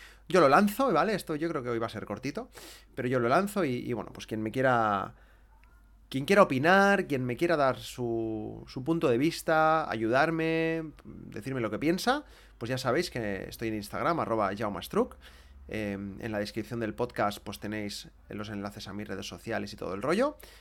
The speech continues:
Así que, nada, bienvenidas y bienvenidos a todo el mundo que quiera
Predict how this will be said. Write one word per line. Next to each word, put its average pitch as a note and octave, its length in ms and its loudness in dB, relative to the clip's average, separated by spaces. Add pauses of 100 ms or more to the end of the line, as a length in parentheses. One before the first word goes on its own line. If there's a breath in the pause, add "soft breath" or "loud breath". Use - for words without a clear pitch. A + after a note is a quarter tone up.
(140 loud breath)
Así A2+ 280 -6
que, G2 600 -2
nada, G2+ 240 -8
bienvenidas A2+ 460 -4
y B2 60 -4
bienvenidos G#2 480 -4
a A2+ 60 -8
todo G#2+ 120 -8
el G#2 60 -6
mundo G#2 220 -6
que G2+ 120 -10
quiera F#2 420 -6